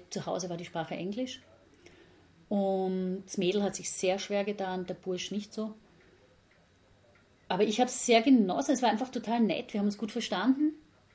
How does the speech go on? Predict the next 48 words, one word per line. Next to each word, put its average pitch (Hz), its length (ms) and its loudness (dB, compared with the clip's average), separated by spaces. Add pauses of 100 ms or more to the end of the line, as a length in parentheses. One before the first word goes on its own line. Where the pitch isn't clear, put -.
(460)
Einfach 214 220 6
allein 226 220 6
diese, 226 200 2
die 226 140 -4
Sicherheit, 233 520 2
sie, 269 200 2
die 254 160 -10
Tomiko, 240 420 -2
wenn, 226 300 0
wenn 220 140 -2
sie 208 100 -8
Deutschkurse 226 460 -2
gehabt 220 220 -4
hat, 220 100 -4
sie 233 80 -2
hat 226 80 -8
gewusst, 220 280 -4
wenn 226 120 -2
ihre 220 160 -2
Kinder 220 240 -2
von 214 140 -2
der 214 100 -2
Schule 214 260 -2
kommen, 208 360 0
hab 226 120 -4
ich - 160 -10
halt 202 200 -4
gekocht. 202 440 -4 (600)
Ich 226 180 0
hab 220 100 0
gewusst, 220 320 0
wenn 233 100 4
ich 220 200 -2
den 220 80 -2
ganzen 208 220 0
Tag 214 160 2
weg 185 180 -2
bin, 214 100 2
kümmert 214 260 0
sie 202 140 -4
sich 202 140 -2
ums 202 180 0
Essen, 202 720 0
es 269 160 -6
ist 208 100 -6
immer 214 220 0
wer 226 100 2
da. 190 560 -2